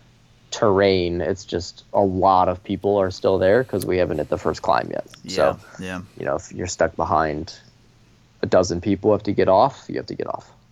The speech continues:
Speaker 2: Yeah. Okay. Now, I, I don't want to admit this, but, uh, uh, not just to you, but to, uh, anyone <laughs> that's listening.
Speaker 1: <laughs>
Speaker 2: But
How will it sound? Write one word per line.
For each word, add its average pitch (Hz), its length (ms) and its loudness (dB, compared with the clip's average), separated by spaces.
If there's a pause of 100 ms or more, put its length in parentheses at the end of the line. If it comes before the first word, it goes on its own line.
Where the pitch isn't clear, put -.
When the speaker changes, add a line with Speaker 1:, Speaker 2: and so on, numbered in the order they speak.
(180)
Speaker 2:
Yeah. 85 220 -10 (680)
Okay. 110 220 -4 (640)
Now, 131 320 0
I, 139 160 -2 (240)
I 131 80 -6
don't 170 320 -2
want 160 220 0
to 127 80 0
admit 107 520 -2
this, 95 600 -8 (960)
but, 104 600 -6
uh, 87 380 -6 (760)
uh, 104 240 -6
not 127 240 -2
just - 260 -6
to 127 80 -6
you, 113 260 0
but 98 240 -6
to, 85 420 -8 (120)
uh, 95 120 -12 (100)
anyone 110 380 -2
<laughs> 117 140 -6
that's - 160 -4
listening. 127 500 -4
Speaker 1:
<laughs> 113 760 -6 (300)
Speaker 2:
But 117 220 0